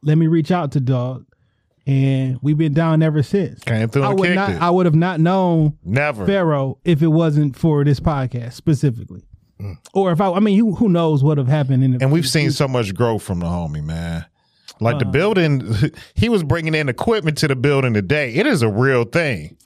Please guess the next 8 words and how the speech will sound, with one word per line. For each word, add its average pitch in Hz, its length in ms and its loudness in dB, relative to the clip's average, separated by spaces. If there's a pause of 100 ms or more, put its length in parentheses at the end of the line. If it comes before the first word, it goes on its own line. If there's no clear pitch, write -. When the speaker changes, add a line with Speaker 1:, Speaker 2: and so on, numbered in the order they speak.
(160)
Speaker 1:
Uh, 131 500 -6
shout 165 200 -2
out 151 120 -2
to 139 80 -4
Kamal 143 400 0
Smith. 151 520 -2 (180)
Speaker 2:
Ooh. 180 280 -6
Speaker 1:
Uh, 123 480 -6